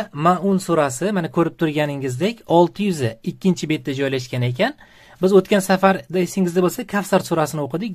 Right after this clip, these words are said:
Buni, a, bugun esa mana Maun surasini Xudo xohlasa sizlar bilan to'liq o'qishni o'rganamiz. Umumiy holatda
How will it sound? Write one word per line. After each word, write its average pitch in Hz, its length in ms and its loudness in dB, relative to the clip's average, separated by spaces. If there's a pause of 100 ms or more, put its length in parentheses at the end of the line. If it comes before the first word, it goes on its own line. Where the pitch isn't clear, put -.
Buni, 180 200 2 (400)
a, 135 160 -4
bugun 170 280 2
esa 156 220 -4
mana 170 160 2 (160)
Maun 160 360 2 (240)
surasini 143 440 -4 (100)
Xudo 165 240 -4
xohlasa 131 400 -6 (520)
sizlar 160 380 -2
bilan 190 160 -2 (100)
to'liq 180 280 -2
o'qishni 185 300 -6
o'rganamiz. 113 380 -4 (200)
Umumiy 220 320 4
holatda 185 380 4